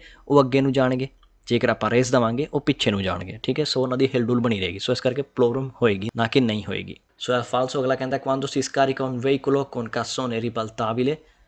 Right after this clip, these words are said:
pieno di sabbia o materiale simile, è bene farlo con rapidità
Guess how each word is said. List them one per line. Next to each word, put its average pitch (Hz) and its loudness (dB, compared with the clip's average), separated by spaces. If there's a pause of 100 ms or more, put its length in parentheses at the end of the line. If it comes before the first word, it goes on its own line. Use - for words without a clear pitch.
(240)
pieno 139 2
di 117 -2
sabbia 123 2
o 127 0
materiale 117 -2
simile, 135 -2
è 117 -6
bene 120 -2
farlo 120 -2
con 117 -6
rapidità 123 0